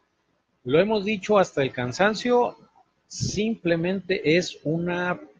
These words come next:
total estupidez en cuestiones geoestratégicas. Dejémonos de la geopolítica. Geoestratégicamente, a Estados Unidos no le conviene una dictadura militar en México, de ninguna forma.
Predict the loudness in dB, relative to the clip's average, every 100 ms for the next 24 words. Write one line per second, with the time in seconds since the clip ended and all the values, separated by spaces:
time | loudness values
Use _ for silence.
0 | _ -10 -10 -4 0 2 0 -2 -6 -6
1 | 0 4 2 0 -12 -20 _ _ _ _
2 | _ _ _ _ -2 2 4 4 6 4
3 | 4 -2 -8 -14 2 4 6 4 2 -2
4 | 2 2 2 0 -14 -16 -18 -20 _ 0
5 | 2 0 -2 -6 -6 -2 0 0 0 -2
6 | 0 2 2 2 -4 -6 -8 0 4 6
7 | 4 2 2 4 0 0 -6 -6 -4 -6
8 | -6 -8 -8 _ _ _ _ _ -2 0
9 | 2 4 4 4 2 -2 0 4 2 2
10 | 0 2 4 2 0 0 0 0 -2 -6
11 | -6 -4 -2 0 0 0 -2 0 0 2
12 | 2 2 -2 -2 2 2 2 0 0 -2
13 | -8 _ -20 _ _ _ _ _ _ _
14 | _ 0 0 0 -4 -2 -2 0 0 0
15 | -2